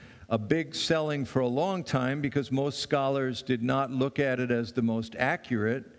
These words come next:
uh, of translations from the original languages to the English, nor as readable as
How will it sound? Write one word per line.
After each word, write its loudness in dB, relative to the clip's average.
uh, -2
of 0
translations -2
from 0
the 0
original 0
languages -2
to 0
the 0
English, -2
nor 2
as 0
readable 0
as 0